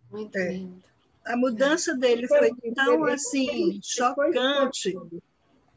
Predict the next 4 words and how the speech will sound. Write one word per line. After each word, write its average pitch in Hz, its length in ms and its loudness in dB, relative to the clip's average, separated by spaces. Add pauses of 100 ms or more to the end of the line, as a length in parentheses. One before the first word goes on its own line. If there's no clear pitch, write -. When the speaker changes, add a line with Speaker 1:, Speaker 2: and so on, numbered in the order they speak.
(320)
Speaker 2:
Mudança 240 540 2
para 254 400 4
o - 40 -4
positivo, 214 1040 -4